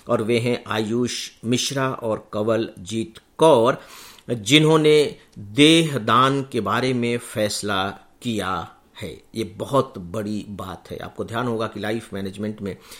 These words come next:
मैंने अपने father in law की जो सु-, वो आप कह लीजिए अंतिम इच्छा थी, वो उसके बारे में कुछ बातें की थी।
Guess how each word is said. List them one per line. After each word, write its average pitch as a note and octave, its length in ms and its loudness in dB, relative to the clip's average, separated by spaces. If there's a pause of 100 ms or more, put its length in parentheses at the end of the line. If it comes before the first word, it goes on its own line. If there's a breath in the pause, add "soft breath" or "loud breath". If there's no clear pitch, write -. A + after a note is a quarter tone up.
(260 loud breath)
मैंने G#2+ 180 0
अपने G#2 180 -4
father A#2 380 0
in G#2+ 180 -2
law G#2 300 -2 (280)
की G#2+ 180 -4
जो G2 180 -8
सु-, - 300 -10
वो G#2 200 -4
आप G2 180 -10
कह G#2 140 -8
लीजिए G#2 180 -4
अंतिम A2+ 280 -4
इच्छा B2 280 0
थी, F#2+ 220 -8
वो F#2+ 200 -4
उसके F#2 280 -8
बारे F#2 200 -4
में F2+ 100 -8
कुछ F#2+ 160 -14
बातें F2 320 -10
की D3 180 -2
थी। D3 280 -8